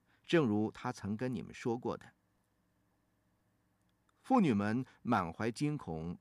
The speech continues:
奔出墓穴逃走了。他们什么都没跟人说，因为他们很害怕。耶稣在一周的第一天的清晨复活，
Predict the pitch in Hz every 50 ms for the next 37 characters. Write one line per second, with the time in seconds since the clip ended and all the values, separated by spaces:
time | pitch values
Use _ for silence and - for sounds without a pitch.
0 | _ _ - 123 113 110 113 110 - - 101 98 98 85 80 - - 104 85 78
1 | - - - 73 95 107 - - - - - - - _ _ _ _ _ _ _
2 | _ _ _ _ _ - - - - 190 190 196 190 - - 131 165 214 233 208
3 | 233 220 196 139 107 101 - - 107 101 80 64 65 80 - - - 82 76 -
4 | _ _ _ _ _ _ _ _ - _ - 113 120 113 104 90 - - - 117
5 | 117 123 117 - - 123 117 113 - - 110 82 - - - - 113 95 _ _
6 | _ _ _ _ _ _ _ _ _ _ _ _ _ _ _ _ _ _ _ _
7 | _ _ _ _ _ _ _ _ _ _ _ _ _ _ _ _ _ _ _ _
8 | - - 120 123 107 123 120 117 110 120 107 - 120 113 101 113 110 104 98 90
9 | 90 90 - - 123 104 127 110 - 127 117 107 87 - - - 120 120 117 -
10 | 101 98 107 - 113 95 87 - - 76 76 87 92 92 104